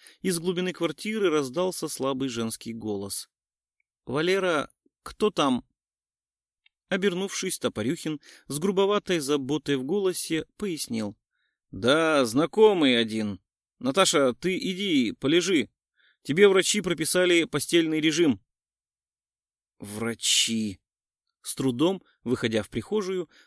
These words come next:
с горечью в голосе произнесла молодая женщина,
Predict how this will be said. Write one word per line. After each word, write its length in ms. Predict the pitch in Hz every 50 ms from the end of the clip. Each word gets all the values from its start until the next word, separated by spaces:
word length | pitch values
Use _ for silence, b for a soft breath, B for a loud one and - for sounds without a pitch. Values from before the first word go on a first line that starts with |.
| b b
с 140 | 190 196 190
горечью 540 | 190 226 226 214 214 190 - - 175 170
в 60 | 156 139
голосе 420 | 131 180 190 185 175 - - 156
произнесла 600 | - - 131 123 117 113 123 120 - - 165 165
молодая 440 | 156 139 127 120 107 110 110 110 110
женщина, 580 | 101 120 160 180 170 - - 165 165 160 147